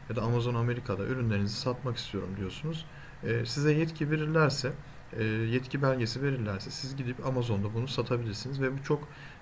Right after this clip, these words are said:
e, aslında zor bir proses. Çünkü, e, Adidas kolay kolay, e, s-,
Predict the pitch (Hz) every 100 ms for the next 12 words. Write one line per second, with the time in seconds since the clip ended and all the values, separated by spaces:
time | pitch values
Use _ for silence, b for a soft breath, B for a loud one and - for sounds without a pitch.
0 | - 139 123 147 151 139 135 135 117 98
1 | 104 92 151 165 - 135 135 135 B B
2 | B - 110 110 - 135 131 123 - 127
3 | 123 117 117 113 135 139 120 107 107 110
4 | 110 110 117 - - - -